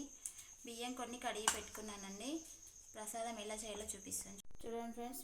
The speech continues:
బియ్యం కడిగి ఉంచుకున్నాను. ఇదిగోండి, కొంచెం నాననివ్వాలి వీటిని.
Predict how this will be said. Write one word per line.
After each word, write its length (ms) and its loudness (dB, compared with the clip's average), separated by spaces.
బియ్యం 240 4
కడిగి 320 4
ఉంచుకున్నాను. 680 -2
ఇదిగోండి, 380 0
కొంచెం 260 -2
నాననివ్వాలి 720 0
వీటిని. 340 0